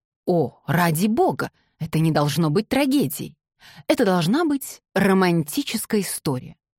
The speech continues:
Со счастливым концом, между прочим. Пенелопа улыбнулась. Как ни странно, но ее история, похоже, действительно имеет счастливый конец.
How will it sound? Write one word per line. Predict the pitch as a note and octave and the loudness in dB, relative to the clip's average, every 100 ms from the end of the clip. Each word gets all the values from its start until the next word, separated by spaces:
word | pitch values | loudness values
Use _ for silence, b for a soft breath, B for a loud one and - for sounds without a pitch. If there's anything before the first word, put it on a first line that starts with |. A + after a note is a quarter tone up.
| _ b | _ b
Со | - - | -8 -4
счастливым | A#3 C#4+ - B3 B3+ D4 | -2 -2 0 0 2 0
концом, | - G4 - F#3+ D#3 | -2 -4 -4 -2 0
между | G#3+ A#3+ C#4+ | 0 0 -4
прочим. | - D3 - - E3 _ _ _ _ _ _ _ | -4 -6 -6 -10 -12 _ _ _ _ _ _ _
Пенелопа | D3 C3+ C3+ G#3+ - | -6 -4 -2 -4 -4
улыбнулась. | C#4 B3+ B3+ A3+ F#3 C3 - - - - _ _ _ _ _ _ | -4 -2 -2 -2 -2 -4 -8 -16 -16 -20 _ _ _ _ _ _
Как | A#3 - | -12 -2
ни | F3+ | 0
странно, | F3 - E3+ F#3+ C#4+ G#3 C3 - b - | 0 -2 0 0 2 0 -2 -4 b 0
но | F#3+ | 2
ее | F#3 F#3+ E3 | 4 2 0
история, | - - E3 F#3+ B3 C4 | -2 -4 -2 0 -2 -2
похоже, | G#3+ - A3 G3 G3+ F3+ | -4 -2 -2 -2 -2 -2
действительно | D#3 D3+ - - D3+ F3 - B3 A3 E3+ | -2 -2 -4 -4 -2 -2 -2 -2 0 0
имеет | D#3 E3+ G#3 | 0 0 -2
счастливый | - G3+ - D3 C3 C#3 | -4 -6 -4 -2 0 -2
конец. | C#3+ F#3+ F#3 - - - | -2 -2 -2 -4 -10 -18